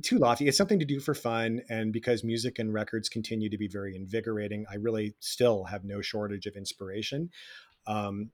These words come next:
you know, I, I guess, like, championing, championing the artist that I like, you know, if I don't do this, maybe no one else will. That's kind of, there's sometimes a sense of that. But honestly, if I like a band, there's probably somebody else out there who does too, and they're writing about them or playing them on college radio or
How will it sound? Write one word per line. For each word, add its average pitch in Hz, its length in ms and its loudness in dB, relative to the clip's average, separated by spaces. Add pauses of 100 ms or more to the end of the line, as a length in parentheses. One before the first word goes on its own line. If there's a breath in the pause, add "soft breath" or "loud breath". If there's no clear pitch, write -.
(160)
you 131 60 -2
know, 120 140 0
I, 131 200 2
I 135 40 6
guess, 135 220 4
like, 117 160 2
championing, 127 800 4
championing 131 440 0
the 107 80 -2
artist 196 380 2
that 107 100 0
I 101 80 -4
like, 98 420 -10
you 120 120 -4
know, 92 260 -10 (260)
if - 140 -6
I 117 100 6
don't 113 200 0
do 110 180 2
this, 107 220 0
maybe 107 240 0
no 101 140 0
one 101 140 -2
else 95 220 -6
will. 160 320 6
That's 123 160 2
kind 113 180 0
of, 98 120 -4
there's 107 180 -2
sometimes 104 320 -6
a 104 60 -6 (100)
sense - 280 -4
of 95 100 -8
that. 113 240 2
But 110 100 -6
honestly, 117 460 0 (260 loud breath)
if 123 140 0
I 143 80 10
like 160 240 6
a 127 40 6
band, 120 380 2
there's 104 160 -2
probably 110 340 0
somebody 110 360 -2
else 101 200 -2
out 101 140 -6
there 104 140 -4
who 98 100 -6
does 92 260 -10
too, 156 320 4
and 117 80 4
they're 104 140 -2
writing 110 320 -2
about 101 300 -4
them 104 180 -6
or 92 80 -10
playing 104 300 -6
them 101 100 -6
on 101 120 -8
college 104 360 -6
radio 101 460 -6
or 90 180 -10